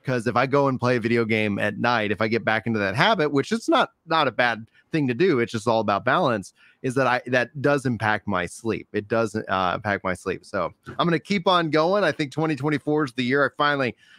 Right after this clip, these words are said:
uh, beat this m-, monkey <laughs> on my back that's just like,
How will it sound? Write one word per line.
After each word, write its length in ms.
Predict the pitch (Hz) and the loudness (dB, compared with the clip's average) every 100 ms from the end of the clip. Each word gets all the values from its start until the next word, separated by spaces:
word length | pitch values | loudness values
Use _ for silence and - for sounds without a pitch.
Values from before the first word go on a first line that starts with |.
| _ | _
uh, 220 | - 98 95 | -4 -4 -4
beat 380 | 98 139 156 | -4 -4 -2
this 200 | - 135 - | -2 -2 -2
m-, 140 | 117 120 | -6 -6
monkey 640 | 143 127 123 143 160 - | -6 -2 2 2 0 0
<laughs> 80 | 170 | 0
on 60 | 143 | 0
my 200 | 117 104 131 - | -2 -4 -8 -8
back 580 | 143 110 - - 160 - | -6 -2 2 2 2 -2
that's 220 | 131 120 | -4 -4
just 200 | - 135 | -2 -2
like, 240 | 139 123 | 0 0